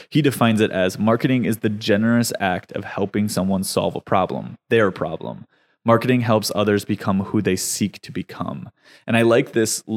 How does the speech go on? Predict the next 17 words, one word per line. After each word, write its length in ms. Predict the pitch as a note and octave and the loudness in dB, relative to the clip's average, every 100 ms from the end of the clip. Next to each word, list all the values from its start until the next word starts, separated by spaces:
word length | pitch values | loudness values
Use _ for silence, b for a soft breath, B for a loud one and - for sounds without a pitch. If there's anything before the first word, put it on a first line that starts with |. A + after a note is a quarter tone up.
| G2+ - | -6 -2
this 320 | A2+ G2+ - | 0 0 -4
quote, 500 | - - D3+ B2 E2 | -10 -2 2 4 4
because 300 | A2 A#2+ G#2 | 0 -2 0
then 160 | G#2+ G2 | 0 -2
it 100 | - | 0
starts, 320 | B2 G#2+ - | 0 0 -2
if 140 | G#2+ A#2+ | -6 -2
you, 240 | C3+ B2+ - | -2 -2 -4
if 160 | - | -4
you 80 | B2+ | -6
think 300 | - E3 E3+ | -4 -6 -2
of 180 | B2+ F#2+ | -4 -2
branding 400 | G2+ G#2+ A#2 G#2+ | -2 0 0 0
underneath 540 | G#2+ G#2+ F#2+ F#2+ G#2+ | 0 0 0 0 0
this 180 | G#2 - | -2 -2
umbrella 520 | F2 E2+ E2 A2 D#3 - | -4 -2 0 0 -2 -4
of, 220 | E2+ | -6